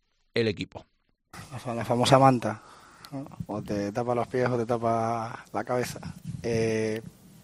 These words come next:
Speaker 2: pero si te pones a analizar, eh, todos los partidos, eh, el equipo, mm, no está siendo, eh, dominado o superado,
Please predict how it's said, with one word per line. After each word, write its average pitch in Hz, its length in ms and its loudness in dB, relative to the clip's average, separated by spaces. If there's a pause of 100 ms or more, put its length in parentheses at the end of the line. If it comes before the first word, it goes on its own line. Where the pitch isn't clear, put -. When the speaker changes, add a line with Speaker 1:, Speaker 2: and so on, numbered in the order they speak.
(180)
Speaker 2:
pero 117 880 2 (360)
si - 180 -8
te 113 100 -4
pones 120 220 0
a - 20 4
analizar, 139 580 0 (260)
eh, 123 440 -2 (260)
todos 127 200 0
los 123 80 -2
partidos, 135 520 0 (720)
eh, 107 640 2 (2500)
el 117 120 6
equipo, 131 320 4
mm, 117 920 -2
no 131 80 -4
está 139 180 0
siendo, 113 920 0 (400)
eh, 113 440 -6 (200)
dominado 123 920 0
o 117 160 0
superado, 117 880 0